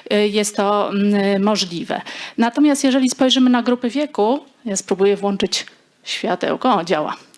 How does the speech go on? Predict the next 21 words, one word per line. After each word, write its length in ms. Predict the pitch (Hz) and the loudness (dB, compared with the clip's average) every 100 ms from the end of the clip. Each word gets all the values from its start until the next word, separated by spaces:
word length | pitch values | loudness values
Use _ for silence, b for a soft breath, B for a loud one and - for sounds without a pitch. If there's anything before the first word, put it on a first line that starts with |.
| - B B B | -14 B B B
Proszę 220 | 311 302 | 0 2
zobaczyć, 540 | 269 285 269 202 - - 269 - | 2 2 0 -2 -4 -8 -18 -4
pierwsza 400 | - 392 - 320 | 0 0 2 0
dekada, 720 | 233 233 269 294 214 180 185 175 - _ 226 | 0 0 0 0 0 -2 -4 -8 -16 _ -2
e, 340 | 202 196 202 | 2 2 2
życia 480 | 185 226 220 208 190 | 2 0 0 0 0
po 260 | - 214 | 0 -2
przejściu 440 | 208 - 226 - 220 | 0 0 0 0 0
na 180 | 214 196 | 2 2
emeryturę, 600 | 214 214 233 185 175 208 | 2 0 2 0 2 0
czyli 160 | 214 | 0
ten 260 | 208 208 214 B B B B | 0 2 0 B B B B
okres 380 | 220 240 220 | 0 2 2
sześćdziesiąt, 480 | - 233 254 269 247 | 2 2 2 2 2
siedemdziesiąt 560 | - 226 226 247 226 208 | 2 2 2 2 0 0
lat, 300 | 190 240 - B B B - | 0 0 -4 B B B 0
to 120 | 359 | 2
jest 120 | 339 | 2
czas, 280 | 359 330 - | 2 2 0
kiedy 360 | - 311 285 | 0 2 2
właściwie, 720 | 277 277 269 - 277 285 269 | 2 2 0 0 0 4 2